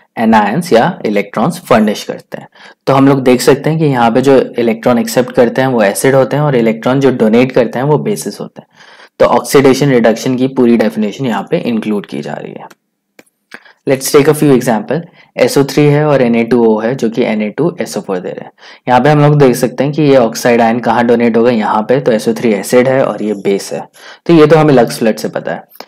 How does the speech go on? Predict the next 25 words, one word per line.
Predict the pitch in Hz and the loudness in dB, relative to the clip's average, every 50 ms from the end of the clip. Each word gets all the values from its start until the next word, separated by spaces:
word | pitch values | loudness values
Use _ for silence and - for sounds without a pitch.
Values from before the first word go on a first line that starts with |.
| _ - - - - _ - | _ -20 -20 -20 -20 _ 2
तो | - 143 | 4 4
अब | 131 131 | 6 6
इसमें | 143 131 135 160 151 | 4 2 2 2 2
देख | 147 139 123 143 | 4 4 4 4
लेते | 143 139 135 139 | 2 2 2 0
हैं, | 151 165 151 - - | -2 -2 -4 -8 -4
एनए | 127 127 131 139 147 | -2 0 2 2 2
टू | 147 175 165 | 4 4 6
ओ | 147 135 135 139 156 165 | 6 6 6 6 4 4
जब | 160 139 120 123 | 4 2 2 2
डिसोसिएट | 123 120 113 135 131 151 147 139 143 | 2 0 0 0 2 4 4 4 4
होता | 135 123 135 | 4 4 2
है | 135 | 2
तो | 135 143 139 | 2 2 0
दो | 139 127 131 135 | 2 2 2 2
सोडियम | 143 - 131 113 110 127 135 135 | 2 2 2 2 4 4 2 2
आयन | 127 120 117 127 151 | 2 0 0 -2 -2
प्लस | 147 151 151 151 151 | 0 0 0 0 0
ओ | - 117 | -2 0
टू | 110 120 127 | 0 0 0
नेगेटिव | 123 117 107 113 101 - 110 107 110 | 0 0 -2 -4 -4 -6 -6 -6 -6
आयन | 101 98 104 135 170 175 - _ _ - | -6 -6 -6 -8 -8 -10 -14 _ _ -4
रिलीज | 123 123 120 113 110 107 - | -2 -2 0 0 0 -2 -2
करता | - - 76 - - - 87 | -6 -10 -12 -10 -10 -12 -12
है। | - | -12